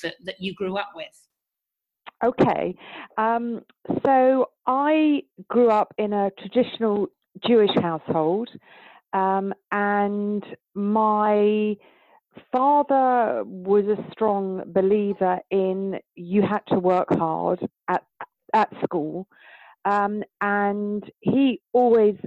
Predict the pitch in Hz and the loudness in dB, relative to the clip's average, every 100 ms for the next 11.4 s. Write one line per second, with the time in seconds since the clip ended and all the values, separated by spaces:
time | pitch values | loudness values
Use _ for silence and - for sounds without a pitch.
0 | - 190 202 - - - - 202 170 170 | -6 -2 -2 -2 -6 -6 -2 0 2 2
1 | 151 156 165 160 208 202 208 240 226 - | 4 2 0 0 0 0 -2 0 -2 -2
2 | 208 190 185 190 196 - _ _ _ - | -4 -4 -2 -2 -4 -6 _ _ _ -2
3 | - 185 170 147 151 190 208 - - - | 2 2 2 -2 -2 -6 -4 -6 -6 -20
4 | - - - 214 214 214 - - _ - | -20 -18 -2 0 0 -4 -10 -20 _ 2
5 | 233 - - 185 233 233 226 220 - _ | 2 2 -8 -2 0 2 0 -2 -6 _
6 | _ - - 262 240 226 214 202 - - | _ -20 -2 4 4 4 2 0 -2 -4
7 | 175 220 208 202 202 196 196 196 190 196 | 0 2 2 4 4 4 2 0 -2 -2
8 | 185 180 180 180 - _ - - 226 220 | 0 0 -4 -10 -16 _ -20 -4 0 0
9 | - - - - - 185 - 196 190 175 | 0 -4 -4 -8 -8 -10 -4 -2 0 0
10 | 180 - - - - 185 175 175 - - | -2 -4 -10 -10 -4 -2 0 -4 -6 -2
11 | 170 156 160 | 0 0 -6